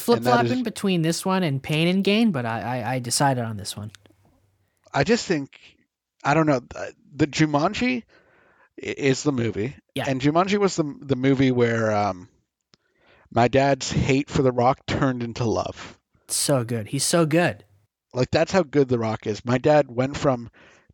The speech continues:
Speaker 1: disliking him in movies, thinking he was terrible in movies, to think, saying, "Wow, he's actually hilarious and really good, and I look forward to The Rock in movies now."
Speaker 2: Yeah, Jumanji just uses The Rock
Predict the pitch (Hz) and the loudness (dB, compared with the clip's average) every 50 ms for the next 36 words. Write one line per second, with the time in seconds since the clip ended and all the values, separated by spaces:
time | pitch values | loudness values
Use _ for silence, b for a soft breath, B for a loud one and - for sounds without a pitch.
0 | b - - 147 143 - 143 139 139 143 - 147 135 131 143 135 131 123 117 113 | b 0 0 0 2 2 2 2 2 2 0 -4 -2 0 0 0 0 -2 -2 -2
1 | 117 117 127 131 120 - 131 123 - - 131 120 117 117 113 113 107 - - - | 0 2 2 2 2 0 -4 -6 -6 -8 -10 -8 -6 -4 -2 -2 -4 -4 -6 -4
2 | - 123 117 117 123 123 135 131 123 120 117 113 113 113 113 131 147 165 170 - | -2 0 2 2 2 2 4 2 2 2 0 0 0 2 2 4 2 2 0 -2
3 | - - B B B B B B B - 131 - - 135 139 135 - - 131 123 | -10 -18 B B B B B B B -2 -2 0 0 -2 -2 -2 -2 0 2 2
4 | 120 120 117 - B B B B B B 123 123 127 110 110 120 127 123 143 143 | 2 0 -6 -12 B B B B B B 0 0 0 2 0 0 0 2 0 0
5 | - - 139 120 110 104 98 90 95 - - 127 120 117 117 123 131 139 113 101 | 0 0 -2 -2 -2 -4 -8 -10 -8 -4 -2 -2 0 0 2 2 2 2 2 -2
6 | 92 - - 107 104 104 107 117 120 117 117 110 110 107 - - 117 123 117 98 | -4 -4 -8 -10 -10 -12 -12 -4 0 0 0 2 0 -4 -2 0 2 2 2 2
7 | - 101 95 98 107 110 117 110 - - - 127 123 135 135 - - 104 95 98 | 0 -4 -8 -6 -6 -4 -4 -6 -6 -2 0 2 2 2 2 0 -4 -6 -6 -4
8 | 104 95 87 87 - 110 92 - 101 107 113 113 113 - - - 95 92 104 - | -2 -2 -2 -2 -6 -10 -12 -10 -12 -12 -10 -10 -12 -12 -12 -14 -14 -14 -14 -16
9 | _ _ _ _ _ _ - 147 170 175 156 143 131 120 120 - - 170 170 170 | _ _ _ _ _ _ 0 2 2 2 2 0 -2 -6 -8 -4 -2 0 0 0
10 | 185 202 247 285 294 - 285 247 180 175 165 - - - 127 120 123 135 131 127 | 0 -2 -2 -2 -4 -4 -4 -4 -4 -4 -6 -6 -6 -8 -8 -6 -4 -4 -4 -6
11 | 131 127 - - 120 117 113 110 107 107 101 101 - - - | -6 -6 -8 -8 -8 -10 -10 -8 -8 -8 -8 -10 -12 -12 -16